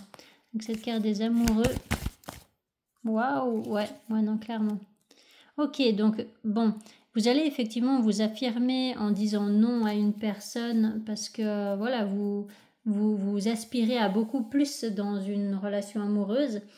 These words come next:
Et en fait, euh, eh bien, euh, euh, dire non à une personne, ça va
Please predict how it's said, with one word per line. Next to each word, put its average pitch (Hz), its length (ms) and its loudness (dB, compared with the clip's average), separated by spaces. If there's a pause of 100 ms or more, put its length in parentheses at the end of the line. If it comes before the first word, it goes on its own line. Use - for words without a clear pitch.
(380)
Et 214 140 6
en 208 80 4
fait, 302 340 0
euh, 214 280 4
eh 202 160 2
bien, 233 420 2
euh, 202 480 -2
euh, 208 60 -2
dire 220 260 4
non 262 280 8
à 240 100 4
une 220 160 6
personne, 247 560 4
ça 214 260 0
va 226 340 2